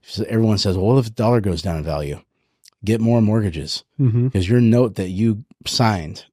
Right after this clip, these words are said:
Speaker 1: that you're gonna pay them back in dollars for thirty years,
Speaker 2: Mm-hmm.
Speaker 1: the value of that dollar does not matter. If you are paying them back in dollars, it, that's what they're going to get. And so
Speaker 2: Mm-hmm.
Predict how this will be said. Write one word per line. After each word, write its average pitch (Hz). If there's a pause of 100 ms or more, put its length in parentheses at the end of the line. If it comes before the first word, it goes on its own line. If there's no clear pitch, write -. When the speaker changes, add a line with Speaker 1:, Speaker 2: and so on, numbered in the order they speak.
Speaker 1:
that 92
you're 104
gonna 104
pay 113
them 107
back 104
in 107
dollars 101 (360)
for 107
thirty 110
years, 110 (120)
Speaker 2:
Mm-hmm. 120
Speaker 1:
the 110
value 123
of 139
that 139
dollar 127
does 117
not 113
matter. 92 (680)
If 95 (400)
you 101
are 107
paying 117
them 110
back 107
in 98
dollars, 113
it, 92 (380)
that's 90
what 98
they're 98
going 90
to 82
get. 90
And 87
so 90
Speaker 2:
Mm-hmm. 113